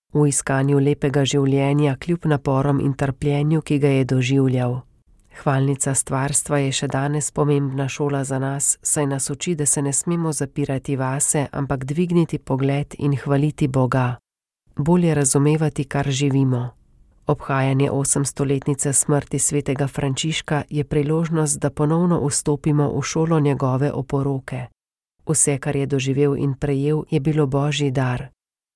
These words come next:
To neprestano ponavlja in na koncu svojega življenja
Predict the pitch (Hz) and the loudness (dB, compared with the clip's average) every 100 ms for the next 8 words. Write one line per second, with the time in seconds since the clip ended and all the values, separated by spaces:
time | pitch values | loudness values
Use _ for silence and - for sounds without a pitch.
0 | - 156 135 131 - 139 - 139 135 135 | 0 2 4 0 -2 -2 0 0 0 0
1 | 135 131 135 147 143 139 - - 151 143 | 0 0 0 0 0 -4 -8 -4 -2 -2
2 | - 147 160 - 160 - 139 135 139 135 | -2 -4 -2 -2 -2 -2 -2 -2 -2 -2
3 | 143 135 135 139 147 151 | 0 0 0 0 0 -2